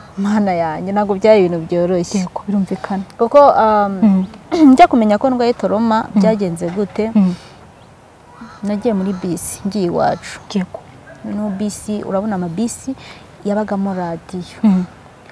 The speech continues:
Speaker 1: Hazamo ikiganiro cy'abagore
Speaker 2: Mm.
Speaker 1: n'abagabo.
Speaker 2: Mm.
Speaker 1: Nyine bakaburana, ese ni bande bananiranye, ni abagore cyangwa ni abagabo?
Speaker 2: Mm.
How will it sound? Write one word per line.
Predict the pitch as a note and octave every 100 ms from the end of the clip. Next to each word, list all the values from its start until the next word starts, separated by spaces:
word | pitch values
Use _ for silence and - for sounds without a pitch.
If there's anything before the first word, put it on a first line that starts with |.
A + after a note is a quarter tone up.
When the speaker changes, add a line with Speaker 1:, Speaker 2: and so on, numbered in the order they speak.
| - - -
Speaker 1:
Hazamo | F3 F3+ G3 G#3+ A#3+
ikiganiro | - - - E3+ E3+ F3 G#3
cy'abagore | - F#3+ E3 - F#3 G3 F3+ F3
Speaker 2:
Mm. |
Speaker 1:
n'abagabo. | F#3 F3 F3 D#3+ - - -
Speaker 2:
Mm. | A3+ F#3+ E3+ - - - - - - - -
Speaker 1:
Nyine | A3+ C4 B3+ A#3+ A3 -
bakaburana, | G3+ - G#3 A#3+ G#3 G3+ A3
ese | A3 - C#4 B3+
ni | A3+
bande | A3+ C4 D4
bananiranye, | C4+ C4 A3+ G#3 G3 G3 G#3+ A#3+ A#3
ni |
abagore | A3 G#3 F#3+ A3+ A#3
cyangwa | A3+ G#3+
ni | G#3
abagabo? | F3+ D#3+ - A3+
Speaker 2:
Mm. | G3